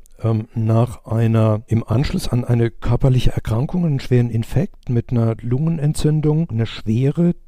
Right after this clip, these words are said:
Depression entwickelt hatte, sich dessen aber gar nicht bewusst war, dass er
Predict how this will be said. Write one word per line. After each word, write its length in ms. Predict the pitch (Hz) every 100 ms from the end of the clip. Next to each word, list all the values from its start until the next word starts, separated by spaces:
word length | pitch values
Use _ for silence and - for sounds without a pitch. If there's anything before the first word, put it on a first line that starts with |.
| -
Depression 760 | 123 - 117 - - 117 175 -
entwickelt 500 | 139 - - 147 139
hatte, 300 | - 175 226 -
sich 300 | - 131 -
dessen 300 | - 143 165
aber 240 | 135 131 123
gar 160 | 139
nicht 180 | 151 -
bewusst 380 | 135 196 - -
war, 100 | 95
dass 220 | 117 -
er 260 | - 117